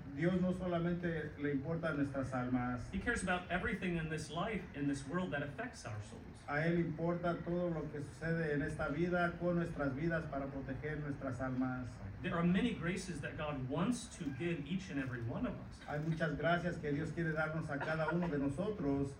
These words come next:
Speaker 2: But because of that lack of prayer in our daily lives,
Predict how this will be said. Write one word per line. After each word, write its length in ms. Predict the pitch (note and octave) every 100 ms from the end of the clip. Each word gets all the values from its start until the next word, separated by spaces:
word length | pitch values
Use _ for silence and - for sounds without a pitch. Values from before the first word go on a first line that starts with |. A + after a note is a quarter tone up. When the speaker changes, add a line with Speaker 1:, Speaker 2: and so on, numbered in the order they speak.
| - -
Speaker 2:
But 120 | C#3+
because 400 | E3+ F3+ G3+ G3+
of 100 | D#3+
that 260 | D3+ C3+
lack 300 | C3+ D#3+ G3+
of 80 | F#3 B2+ -
prayer 360 | E3+ G#3+ F3 C#3
in 100 | C3+
our 120 | C3+
daily 300 | C3+ C3+ C3
lives, 360 | A#2 A#2+ F3